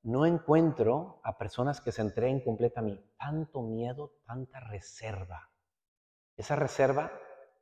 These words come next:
desmenuzándola un poquito, es cuando nos rezamos,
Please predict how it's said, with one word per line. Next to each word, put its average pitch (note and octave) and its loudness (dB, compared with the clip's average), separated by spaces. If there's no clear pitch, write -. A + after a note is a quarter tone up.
desmenuzándola A2 2
un C3 2
poquito, A#2+ 0
es - -6
cuando A#2 4
nos A2+ 2
rezamos, D#3+ 0